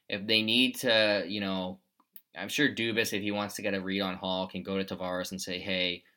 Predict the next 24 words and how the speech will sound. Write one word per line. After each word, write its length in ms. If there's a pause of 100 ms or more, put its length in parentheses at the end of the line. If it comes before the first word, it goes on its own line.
(120)
what 160
do 60
you 60
think 200
of 80
Hall? 520 (640)
You 120
know, 180
is, 220
is 140
this 200
someone 420
we 120
should 180
bring 260
in, 220
or 100
should 200
we 100
look 240
at 140
someone 340
like 220
a, 160